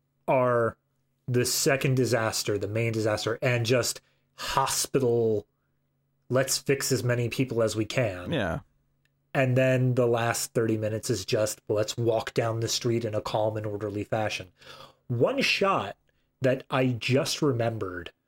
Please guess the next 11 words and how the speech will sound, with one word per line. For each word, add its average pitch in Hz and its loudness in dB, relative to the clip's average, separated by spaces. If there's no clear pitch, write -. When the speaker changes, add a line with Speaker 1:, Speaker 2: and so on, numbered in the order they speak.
Speaker 1:
they 147 2
are 151 4
loading 196 2
people 165 2
out. 110 -2
They're 113 0
trying 143 0
to 156 0
get 143 0
everybody 151 0
out 127 0